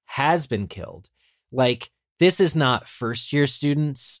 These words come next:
uh, jobs to come in with you. It's not even an adequate detention because it's so unsafe that,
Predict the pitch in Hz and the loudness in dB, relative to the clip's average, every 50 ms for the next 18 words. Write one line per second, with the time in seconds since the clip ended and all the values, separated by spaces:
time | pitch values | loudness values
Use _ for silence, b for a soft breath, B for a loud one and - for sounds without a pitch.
0 | _ - - 135 135 127 120 - 101 101 120 131 120 131 131 135 143 147 135 - | _ -4 0 2 2 2 0 -2 -2 -2 0 2 2 4 4 2 2 0 -4 -8
1 | - - - - 127 127 110 107 113 127 131 135 131 - 139 139 143 143 143 - | -10 -10 -6 -4 -2 0 0 0 0 0 0 -2 -2 0 0 2 2 2 2 2
2 | - 123 120 - - 143 131 131 139 143 139 127 127 117 113 110 - 110 110 117 | 0 0 -2 0 0 0 2 2 4 4 2 2 2 0 -2 -2 -2 -2 -4 -4
3 | 117 - 123 110 - 110 95 - 113 120 117 - - 110 98 101 92 - 110 104 | -4 -6 -6 -6 -6 -6 -8 -4 -4 -4 -4 -4 -4 -4 -4 -4 -6 -6 -8 -8
4 | - 101 - - - - - - 131 120 123 123 120 123 - 110 117 113 107 104 | -8 -10 -10 -10 -10 -8 -4 -2 0 2 2 2 2 0 0 -2 -2 -2 -2 -2
5 | - - - 120 117 95 80 73 - - - - _ _ _ _ _ _ _ _ | -2 -2 0 0 0 0 -2 -6 -10 -16 -20 -20 _ _ _ _ _ _ _ _
6 | _ _ _ 107 110 120 110 104 101 101 95 90 - | _ _ _ -4 -2 0 0 2 0 0 -2 -4 -8